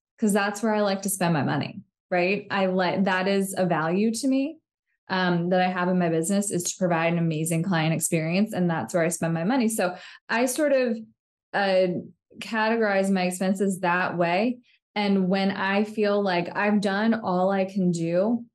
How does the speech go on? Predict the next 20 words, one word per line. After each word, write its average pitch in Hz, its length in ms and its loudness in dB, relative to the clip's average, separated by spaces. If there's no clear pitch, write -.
in 202 160 2
this 202 200 0
particular 190 640 0
area 202 680 0
where 185 140 0
I'm 180 140 0
like, 170 240 -4
"You 180 80 0
know 175 160 2
what? 214 320 0
I 226 140 0
need 214 260 2
the 214 80 0
pro 202 280 0
version 180 340 0
of 165 140 -4
this 160 220 -2
tool. - 400 -2
I 180 440 0
cannot 185 720 0